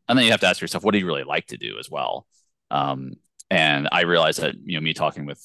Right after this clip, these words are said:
clients on a regular basis is, is not unbelievably scalable if I'm also trying to run the company. Uh, and I started asking myself, "Well, what am I, like, the best in the world at? Um,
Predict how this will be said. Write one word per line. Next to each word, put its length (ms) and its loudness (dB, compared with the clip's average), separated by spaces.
clients 320 2
on 80 -2
a 20 -6
regular 240 -10
basis 420 -8
is, 280 -8
is 100 -8
not 180 -8
unbelievably 460 0
scalable 540 -2
if 60 -12
I'm 100 -2
also 200 2
trying 180 -8
to 60 -10
run 160 -10
the 60 -12
company. 500 -10
Uh, 300 0
and 100 4
I 140 6
started 240 2
asking 240 0
myself, 240 -6
"Well, 100 -2
what 120 4
am 100 4
I, 80 4
like, 200 0
the 80 -6
best 260 -6
in 60 -6
the 80 -8
world 280 -10
at? 260 -4
Um, 460 -10